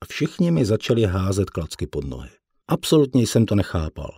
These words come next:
Záležitost byla přeci tak jednoznačná a jednoduchá, že nebylo možné ji jakkoliv popřít. Vycházel jsem ze selské logiky. „Ano, něco jsme posrali, tak teď musíme udělat něco, aby jsme to vyřešili.“ Opak byl pravdou a z přátel se začali stávat nepřátelé.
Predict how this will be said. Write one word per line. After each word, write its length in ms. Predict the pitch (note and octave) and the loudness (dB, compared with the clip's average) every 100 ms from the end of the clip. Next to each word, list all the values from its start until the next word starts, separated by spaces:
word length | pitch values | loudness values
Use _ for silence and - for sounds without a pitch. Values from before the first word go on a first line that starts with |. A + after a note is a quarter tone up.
| _ | _
Záležitost 560 | F#2 B2 C3+ B2 - A#2 | -2 0 2 2 2 0
byla 200 | A#2 C3 | 2 2
přeci 320 | - C3 C3+ | 2 0 0
tak 260 | - C3+ A#2+ | -2 -2 4
jednoznačná 680 | C#3 C#3+ E2+ D#2+ - F2 D#2 | 4 4 2 -2 -4 -6 -4
a 140 | F#2+ | 0
jednoduchá, 640 | A2+ A2+ G2+ E2+ - D2+ | 2 2 2 0 -6 -8
že 140 | D2+ F2 | -4 0
nebylo 420 | F#2+ A#2+ C#3 B2+ | 2 6 6 6
možné 500 | A2 A2 A2+ A2+ A2+ | 4 4 2 2 2
ji 260 | F#2+ E2+ F#2+ | 2 2 0
jakkoliv 420 | G#2 - E2 D2 | 0 -2 -2 -4
popřít. 480 | E2 - - C#2+ - - _ _ _ _ _ _ _ - | -8 -10 -10 -12 -18 -20 _ _ _ _ _ _ _ 0
Vycházel 500 | A2 C#3 D3 C#3+ D3 | 2 2 0 2 2
jsem 240 | - B2 | 4 4
ze 100 | G#2 | 4
selské 440 | - C#3 - C#3 A#2+ | 2 2 4 4 4
logiky. 420 | F#2+ D2+ - - _ _ _ | 4 -2 -12 -20 _ _ _
„Ano, 240 | - B2+ C#2+ - | 0 2 0 -2
něco 300 | - B2+ - | 0 0 0
jsme 200 | C#3 A#2+ | 2 2
posrali, 480 | - G2+ - D#2+ C#2 - | 2 -2 -2 -6 -8 -10
tak 200 | - - | -14 -6
teď 240 | - E2 - | 0 0 2
musíme 380 | C3 - B2 A2+ | -2 0 0 0
udělat 340 | A2+ A2 D2 | 2 2 0
něco, 400 | F#2 G#2+ - G#2+ - - | -2 0 0 0 -2 -6
aby 200 | G2+ G2 | -2 0
jsme 180 | - F2+ | -2 -4
to 120 | D2+ | -4
vyřešili.“ 480 | C#2+ - - - A1 _ _ _ _ _ - | -6 -8 -12 -14 -16 _ _ _ _ _ -2
Opak 320 | B2+ - C#3 | 0 4 4
byl 160 | B2+ B2+ | 6 4
pravdou 460 | - E2+ D2 C#2 B1+ | 2 -2 -4 -10 -14
a 80 | - | -14
z 80 | |
přátel 480 | - A2 A#2 B2+ C#3 | -8 -4 -4 -4 -6
se 140 | - E2+ | -4 -4
začali 380 | F#2 - A2+ | -4 0 0
stávat 440 | - - F#2 F#2+ F2+ | 0 -4 -4 -4 -2
nepřátelé. 720 | F#2 - D#2 C2+ - B1+ | -2 -2 -8 -10 -14 -12